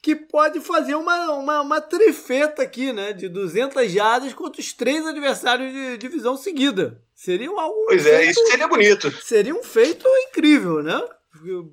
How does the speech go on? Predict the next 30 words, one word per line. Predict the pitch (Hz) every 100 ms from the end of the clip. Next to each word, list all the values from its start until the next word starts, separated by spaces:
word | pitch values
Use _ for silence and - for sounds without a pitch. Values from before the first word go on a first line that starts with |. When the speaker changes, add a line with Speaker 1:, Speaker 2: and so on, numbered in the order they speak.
| 185 196 185
Speaker 2:
É. | 233 214
Speaker 1:
Passou | 208 208 262
das | 285
duzentas | 226 247 240
jardas | 226 220
contra | 220 _
os |
Packers, | - 285 320 320 254
contra | _ 269 262
os | 214
Lions, | 226 233 302 370
e |
agora | 392 392 302
tem | 311
a | 320
oportunidade | 320 311 320 262 269
de | -
fazer | 277 269 285
contra | 277 277 302
o, | 277 196 151 131 _ _ _ _ _
contra | 214 233 285
os, | 285 240
os | 254 269
Bears. | 214 208
Não | 285
sei | 440 330 330
se | 403 440
isso | 415 - -
já | 349
aconteceu | 330 415 453 508 - 226 208 156 -